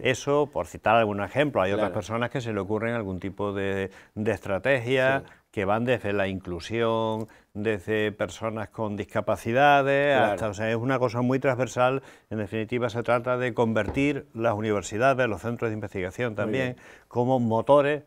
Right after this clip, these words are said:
Speaker 1: de los O D S, de los Objetivos de Desarrollo
Speaker 2: Claro,
Speaker 1: Sostenible.
Speaker 2: justamente, y ahí, eh, es importante el tema del compromiso, ¿no? El hecho de que, eh,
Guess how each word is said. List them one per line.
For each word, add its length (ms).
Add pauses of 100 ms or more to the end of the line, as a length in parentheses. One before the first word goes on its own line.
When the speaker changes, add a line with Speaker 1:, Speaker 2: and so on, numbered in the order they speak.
(120)
Speaker 1:
de 160
los 160
O 80
D 180
S, 220
de 80
los 120
Objetivos 360
de 60
Desarrollo 380
Speaker 2:
Claro, 200
Speaker 1:
Sostenible. 220
Speaker 2:
justamente, 420
y 80
ahí, 560
eh, 460
es 80
importante 560
el 240
tema 220
del 120
compromiso, 640
¿no? 180
El 140
hecho 220
de 140
que, 400
eh, 300